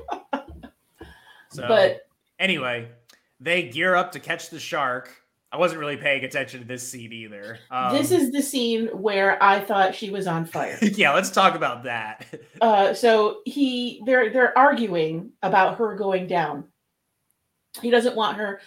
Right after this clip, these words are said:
Speaker 2: uh, Michael doesn't want her to go down with them to, 'cause she's gonna have a spear with, like, a dart,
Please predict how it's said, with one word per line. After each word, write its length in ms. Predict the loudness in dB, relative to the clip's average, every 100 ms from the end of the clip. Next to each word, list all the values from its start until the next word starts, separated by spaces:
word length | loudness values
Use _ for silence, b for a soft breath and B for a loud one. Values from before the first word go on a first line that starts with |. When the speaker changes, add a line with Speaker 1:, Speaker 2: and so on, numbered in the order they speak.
| B _
Speaker 2:
uh, 220 | 6 8 4 -8 _ _ -2
Michael 520 | 2 4 2 -4 -8
doesn't 280 | -8 -6 -6
want 260 | -4 -6 -6
her 240 | -4 -6 -6
to 140 | -6
go 180 | -4 -2
down 380 | -2 -6 -8 -16 _
with 260 | -4 -4 -2
them 420 | -2 -2 -4 -10 _ _ _ _ -14
to, 420 | -6 -6 -6 -10 -10
'cause 140 | -6
she's 160 | -2 2
gonna 160 | 2
have 120 | 2 -2
a 20 |
spear 640 | -6 -2 2 4 4 0 B B
with, 180 | -4 -2
like, 200 | 0 2
a 320 | 4 2 2 b b b _ _ 4
dart, 340 | 6 6 2